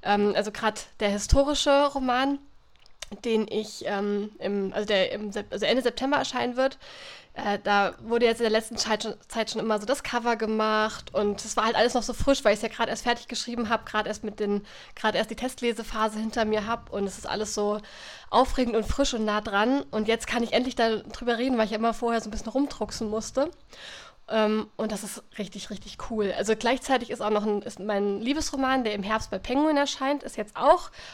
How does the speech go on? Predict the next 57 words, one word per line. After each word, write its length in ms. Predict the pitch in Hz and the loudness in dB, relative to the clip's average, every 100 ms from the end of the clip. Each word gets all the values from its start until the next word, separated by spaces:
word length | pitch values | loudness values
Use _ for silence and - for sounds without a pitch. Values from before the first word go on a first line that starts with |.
| - | 0
online 340 | 277 302 285 | 2 6 6
und 60 | 240 | 4
ich 100 | - | 0
kann 160 | 226 | -4
jetzt 140 | 208 208 | -4 -2
auch 140 | 196 269 | -2 -2
drüber 300 | - 320 285 | -6 -6 -2
reden. 260 | 285 339 - - - - - | 0 0 -4 -16 -18 -10 -4
Ähm, 160 | 220 | 0
das 180 | 214 220 | 0 2
war 120 | 233 | 4
jetzt 120 | 226 226 | 2 2
aber, 220 | 226 190 - | 0 0 -2
ist, 160 | 220 - - - | -12 -12 -14 -12
ist 140 | 247 - | -12 -4
grad 220 | - - | -2 -2
noch 80 | 226 | -2
für 160 | 240 | 0
mich 180 | 240 254 | 0 0
so 100 | 240 | -4
ein 40 | |
bisschen 220 | 240 269 240 | -6 -2 -2
weiter 260 | 226 226 | 0 2
weg, 200 | 214 277 | 0 0
weil 260 | 226 214 214 240 | 2 2 2 -2
ich 160 | - | -8
hab 180 | 226 - | -8 -4
den 220 | 240 262 | 0 0
schon 300 | 254 233 226 - - | 2 2 0 -4 -18
vor 300 | - - 247 | -8 2 4
dem 80 | 247 233 | 4 2
historischen 440 | - 247 240 226 | 0 2 4 2
Roman 260 | 196 190 196 | 2 2 0
geschrieben 380 | 196 226 240 | -2 -4 -2
und 140 | 220 208 | -2 0
wegen 100 | 208 | -2
Corona 420 | 208 202 226 220 | -2 0 2 2
wurde 200 | 208 214 | 2 2
der 100 | 208 | 0
verschoben. 560 | 214 - 247 247 240 339 - - - - - - | -2 -2 -2 0 0 -2 -6 -20 -20 -20 -20 -6
Und, 360 | 214 220 214 - | 0 2 2 0
ähm, 300 | 208 208 214 | 2 2 2
dann 100 | 214 | 0
ist 120 | 220 | 0
es 80 | 226 | -4
natürlich 260 | 220 208 | -4 -6
grad 240 | - 214 214 | -6 -6 -6
nicht 140 | 202 | -8
so 80 | 208 | -2
ganz 260 | 202 233 - | 0 0 0
nah 160 | 208 | 2
an 140 | 208 208 | 2 2
mir 120 | 202 | 2
dran, 380 | - 196 254 370 - | 0 0 0 -2 -6
aber 200 | 202 202 | -4 -2
das 140 | 202 | -4
ist 180 | 196 | -10